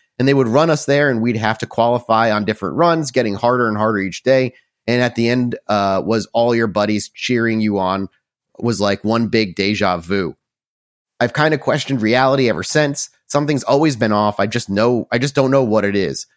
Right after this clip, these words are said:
Thank you for taking, uh, this post seriously. It actually means a lot because I never really told anyone in person about this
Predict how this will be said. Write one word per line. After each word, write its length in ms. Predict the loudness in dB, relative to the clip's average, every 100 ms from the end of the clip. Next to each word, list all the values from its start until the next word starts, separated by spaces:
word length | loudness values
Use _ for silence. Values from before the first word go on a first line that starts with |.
| _ _
Thank 160 | -2 0
you 80 | 0
for 140 | 0
taking, 600 | 2 0 0 -2 -2 -2 -8 _ -4
uh, 340 | 0 0 0
this 180 | -2 -2
post 280 | -2 -2 0
seriously. 380 | 0 0 0 0
It 40 |
actually 280 | 0 0 0
means 200 | 0 0
a 60 | 0
lot 220 | 0 0
because 260 | -4 -4 -2
I 40 |
never 220 | 0 0
really 220 | 0 0
told 240 | 0 0 0
anyone 280 | 0 0 -2
in 80 |
person 300 | -2 -2 -2
about 240 | 0 0 0
this 240 | -4 -4